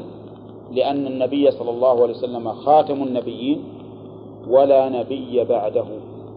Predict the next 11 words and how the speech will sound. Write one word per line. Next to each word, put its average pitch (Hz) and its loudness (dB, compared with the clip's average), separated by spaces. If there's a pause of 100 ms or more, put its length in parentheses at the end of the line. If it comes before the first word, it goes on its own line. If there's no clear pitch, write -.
(1120)
فمن 135 -4
زعم 156 2 (580)
أنه 135 -2
نبي 135 -2
بعد 123 4
الرسول 120 -2
عليه 117 0
الصلاة 110 -4
والسلام 139 -6
فهو 156 0
كافر 135 2